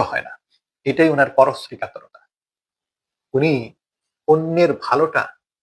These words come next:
নিতে পারেন না। আবার ধরুন আমির হামজা যেখানে বক্তব্য দেয়, সেখানেও কিন্তু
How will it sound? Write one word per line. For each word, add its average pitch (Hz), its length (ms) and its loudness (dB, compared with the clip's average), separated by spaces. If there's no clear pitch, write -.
নিতে 156 260 2
পারেন 120 260 0
না। - 60 -20
আবার 175 220 4
ধরুন 160 260 0
আমির 156 320 2
হামজা 120 340 -4
যেখানে 151 300 2
বক্তব্য 120 360 -6
দেয়, - 160 -20
সেখানেও 175 440 0
কিন্তু 123 340 -8